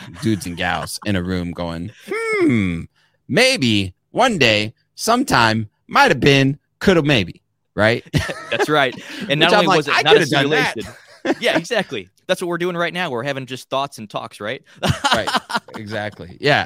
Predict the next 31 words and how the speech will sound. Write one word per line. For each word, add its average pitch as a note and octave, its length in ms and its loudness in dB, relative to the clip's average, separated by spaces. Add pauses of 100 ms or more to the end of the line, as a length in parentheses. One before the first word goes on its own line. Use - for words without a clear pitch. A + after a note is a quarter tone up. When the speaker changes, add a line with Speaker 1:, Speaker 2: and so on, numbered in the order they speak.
Speaker 1:
I B2+ 120 2
mean, D#3 240 2 (340)
here E3+ 200 2
it, D#3 300 -8
it D#3+ 180 -4
doesn't, F#3 380 -4
it A#2+ 120 -8
doesn't F3 260 -2
change A2+ 340 -4
the C3 100 -6
fact B2+ 300 -8
that, A2+ 140 -4
like, G2 220 -6
if A#2+ 180 -4 (100)
our B2 220 0
brains G2+ 720 -8 (180)
as F2+ 460 -2
humans G#2 600 -6
can G2 260 -2
get E2+ 300 -6
there, C3 320 -2 (320)
can, G#2 340 0
Speaker 2:
Yeah. E2+ 140 -12
Speaker 1:
can G2 240 -4
get A2 300 -4
the A2 80 -4
training A2 400 -6
to A2 140 -8
that A2+ 220 -8
point, - 340 -12
like, - 200 -18